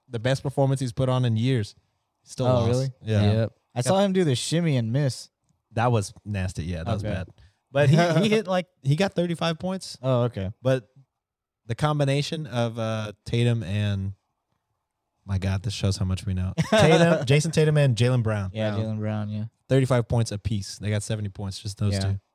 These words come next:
Speaker 1: Yeah,
Speaker 2: Christ.
Speaker 1: I'm going the under. I may regret that, but
Speaker 2: Christ on a crutch. All right, so, uh, my pick,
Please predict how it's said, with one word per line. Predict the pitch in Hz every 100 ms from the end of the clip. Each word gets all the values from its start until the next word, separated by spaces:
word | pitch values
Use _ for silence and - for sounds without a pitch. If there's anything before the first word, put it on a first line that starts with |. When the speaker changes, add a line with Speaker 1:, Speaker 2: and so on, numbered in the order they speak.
| _ _ _ _ _ _
Speaker 1:
Yeah, | 156 170
Speaker 2:
Christ. | 127 135
Speaker 1:
I'm | 214
going | 269 262
the | 220
under. | 196 202 202
I |
may | 180 175
regret | 160 127 117 -
that, | 95 98
but | 104 95
Speaker 2:
Christ | - 131 143 156 - -
on | 123
a | 127
crutch. | - 104 92 - -
All | 147
right, | 151 127 107 -
so, | - 135 135
uh, | 135 131
my | 135 151 156
pick, | 151 165 170 - -